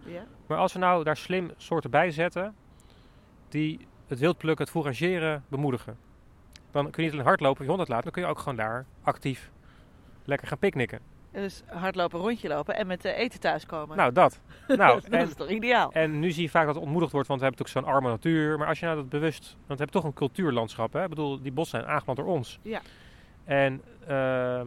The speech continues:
Speaker 2: we moeten ze gaan verjongen. Laten we dan ook denken van, hoe kunnen we nou die meerwaarde creëren vanuit voedsel en voedselveiligheid, maar ook vanuit het gebruik.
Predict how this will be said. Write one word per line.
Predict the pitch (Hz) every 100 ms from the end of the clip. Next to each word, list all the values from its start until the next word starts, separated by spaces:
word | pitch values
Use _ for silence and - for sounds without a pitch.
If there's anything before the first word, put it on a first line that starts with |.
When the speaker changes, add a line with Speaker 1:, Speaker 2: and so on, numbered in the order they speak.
| 123 127 - - - - - -
Speaker 2:
we | 151
moeten | 180
ze | -
gaan | 143 131
verjongen. | 147 185 113
Laten | 135 165 -
we | 127
dan | 131
ook | 120 -
denken | 120 113 -
van, | 127
hoe | 143
kunnen | 156 151
we | 135
nou | 135
die | 147
meerwaarde | 185 156 135
creëren | 117 131 127
vanuit | 123 123 -
voedsel | 139 - 151
en | 139 120
voedselveiligheid, | 139 131 - 123 123 147 143 139 139 160
maar | 135
ook | 123 127
vanuit | - 120
het | 135
gebruik. | - 151 160 117